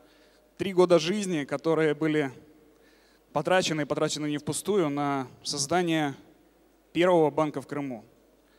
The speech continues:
А, сейчас с Крымом такая ситуация сложилась, что кто-то об этом, э, не слышал, как работает банковская система. И первый вопрос, когда, э, гости прилетают в Крым, они задают: «А где здесь Сбербанк?»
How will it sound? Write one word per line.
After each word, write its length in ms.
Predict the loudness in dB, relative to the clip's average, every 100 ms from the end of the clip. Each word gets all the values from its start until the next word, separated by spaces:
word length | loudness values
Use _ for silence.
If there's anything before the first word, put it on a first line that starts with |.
| _ _ _ _ _ _ _ -16
А, 420 | -10 -6 -6 -4
сейчас 720 | -2 0 2 4 4 2 -6 _ _ _ -20 -20 -18 -6
с 80 |
Крымом 260 | -2 0 0
такая 200 | 2 2
ситуация 380 | 2 0 0 -2
сложилась, 400 | -4 -6 -6 -8
что 460 | -2 0 0 -2 -12 _ -8
кто-то 320 | -2 2 2
об 140 | 4
этом, 320 | 2 0 -4 -10 -18 -20
э, 400 | -14 -8 -6 -6
не 320 | -8 -12 -6 -4
слышал, 480 | -2 -2 -2 -6 -8 -20 -4
как 200 | -2 0
работает 360 | -2 -2 -4
банковская 440 | -6 -10 -10 -8 -8
система. 520 | -6 -8 -8 -8 -10 -14 -20 -20 -20 _ -8
И 240 | -2 0
первый 300 | 2 0 4
вопрос, 320 | 4 4 0
когда, 540 | 0 -4 0 0 0 -4 -16 _
э, 240 | -12 -10 -2
гости 600 | 0 2 0 -4 -4 -6 -8
прилетают 480 | -4 -4 -2 -2
в 40 | -2
Крым, 260 | -6 -4
они 120 | -4 -2
задают: 260 | 0 0 -2
«А 40 |
где 140 | -2
здесь 220 | -2 -2 -2
Сбербанк?» 640 | -2 -2 -2 -6 -10